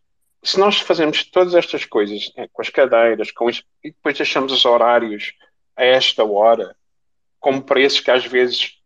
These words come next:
epá, é irrisórios. É, é, este, este tipo de marketing, este tipo de situações afastam as pessoas.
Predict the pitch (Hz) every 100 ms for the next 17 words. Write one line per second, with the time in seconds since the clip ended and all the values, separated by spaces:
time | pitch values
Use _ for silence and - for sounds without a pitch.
0 | _ - 143 143 101 117 131 123 127 117
1 | 117 123 113 95 - _ _ _ _ _
2 | _ _ _ - - - - 127 120 -
3 | 139 147 - - 175 - - 135 131 -
4 | 110 110 107 - 117 123 - 123 - _
5 | _ - - 131 123 120 - 123 131 -
6 | 175 151 156 131 - - - 101 90 -